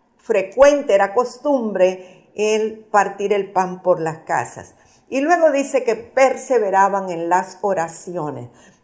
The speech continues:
Creo que el domingo pasado que hablábamos acerca de los ángeles, hicimos énfasis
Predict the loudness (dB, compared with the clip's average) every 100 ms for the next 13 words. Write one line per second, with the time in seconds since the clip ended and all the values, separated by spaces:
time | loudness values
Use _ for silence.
0 | _ 4 6 6 4 4 4 6 2 -2
1 | -2 -2 -2 0 -2 -2 2 4 6 4
2 | 2 0 2 2 2 -2 -4 -6 -2 0
3 | 0 -2 -4 -2 -4 -2 -4 -4 -6 -2
4 | -4 -4 -16 -20 _ -8 -6 -4 -4 -4
5 | 0 0 0 -2 -2 -2 -6 -6 -6